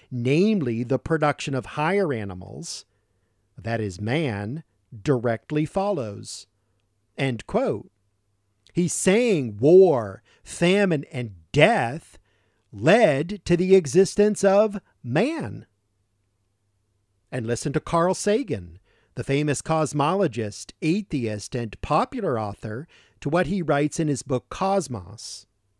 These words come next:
Quote, "The secrets of evolution are death and time. The deaths of enormous numbers of life forms that were imperfectly adapted to the environment, and time for a long succession of small mutations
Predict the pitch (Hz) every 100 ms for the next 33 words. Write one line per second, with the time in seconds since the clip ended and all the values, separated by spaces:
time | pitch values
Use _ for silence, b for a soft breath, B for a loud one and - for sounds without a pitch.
0 | _ - 120 135 - - _ _ _ _
1 | _ _ _ 107 - 196 277 240 214 180
2 | 143 165 139 123 151 214 - 240 247 -
3 | 117 101 80 - 139 208 - - 139 147
4 | 151 139 - 117 98 87 98 107 _ _
5 | _ b b b - 143 92 156 185 208
6 | - - 135 127 123 139 175 202 - 165
7 | 151 165 185 165 120 104 127 170 - -
8 | 113 104 139 135 135 127 127 - 151 196
9 | 233 - 196 - 185 - 147 127 95 123
10 | 143 170 - 123 113 135 B B B B
11 | - 120 113 127 147 147 160 143 110 -
12 | _ _ _ _ _ _ _ 143 151 -
13 | - 247 196 120 98 - 143 139 127 147
14 | 175 208 - 165 - 185 190 - 135 -
15 | 123 - - 147 156 185 196 156 - 175
16 | 196 - 120 104 -